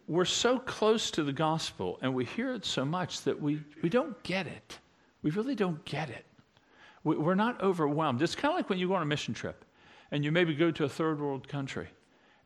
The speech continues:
And, and what do you do? Y-, you see how they live, and you see the struggles that they face. The average age of people dying in this country will be thirty years before yours in this country.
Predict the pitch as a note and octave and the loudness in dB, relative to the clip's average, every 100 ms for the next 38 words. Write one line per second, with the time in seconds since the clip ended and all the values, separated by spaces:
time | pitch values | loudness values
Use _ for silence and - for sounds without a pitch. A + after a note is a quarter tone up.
0 | - C#3 C3+ C3+ B2 D3+ A3+ D4+ B3+ F#3+ | -2 0 2 0 0 2 6 6 6 4
1 | A#2 F2 - A#2+ D3 B2+ - - G#3+ G#3 | 2 0 -2 -4 0 0 0 2 4 4
2 | D#3+ C3 C#3+ F3+ C3+ G#2+ G#2 A2+ - - | 2 0 2 2 2 2 -2 -6 -10 -16
3 | _ _ _ _ _ - A#2 A#2 - F#3 | _ _ _ _ _ -2 0 0 4 4
4 | F3 - C#3 C#3+ E3+ E3+ F3 F3 E3+ - | 4 0 2 2 2 -4 -4 -4 -4 -6
5 | F2 F#2+ G#2 - - _ _ - - - | -10 -10 -14 -16 -20 _ _ -20 -20 -16
6 | - - C3 D#3 F#3+ D#3 E3 D#3 D#3 D#3 | -8 -2 2 4 2 2 2 4 2 -2
7 | - - _ _ _ _ - _ - - | -6 -14 _ _ _ _ -20 _ -12 -10
8 | G#2 - C#3+ C#3+ G#2+ B2 B2 B2+ B2+ G#2 | -8 -2 -2 -2 -2 2 4 4 2 0
9 | C#3 - - C#3 - C#3 A#2+ G#2 A2 - | 0 -2 -4 -4 -4 -4 -4 -6 -8 -8
10 | - G#3+ G#3+ A3 F3+ B2+ A2+ A2+ B2 - | 0 6 8 6 0 0 0 0 -4 -6
11 | A#2 - A#2 A2 A#2 F#2+ F#2+ A#2+ D#3+ - | -10 -8 -4 -2 -2 -2 -2 -4 -6 -10
12 | - G#2 G#2 G#2 - G2 F#2+ A2 | -8 -4 -4 -6 -8 -10 -10 -12